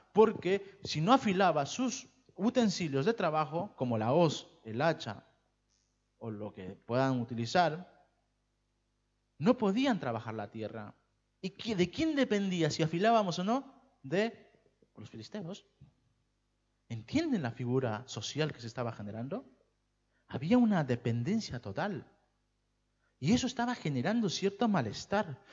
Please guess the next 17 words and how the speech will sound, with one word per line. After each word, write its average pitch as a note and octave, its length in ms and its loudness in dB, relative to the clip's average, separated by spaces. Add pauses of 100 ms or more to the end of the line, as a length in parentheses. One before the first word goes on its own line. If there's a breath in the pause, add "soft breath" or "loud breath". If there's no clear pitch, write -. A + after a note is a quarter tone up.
(140 loud breath)
Israel D3+ 600 2
ya G#3+ 120 0
estaba G#3 400 -4
diciendo, F#3 960 -4
"Esto - 220 -8
no A3+ 120 -4
puede G2+ 200 -6
ser". A3 380 -2 (840)
Fíjense D#3+ 720 -2
cómo A#3 220 2
empieza F#3+ 480 -2
el C3 100 -4
versículo B2 920 -6
que C3 80 -8
acabamos C3 420 0
de A2 80 -2
leer. D3 520 -2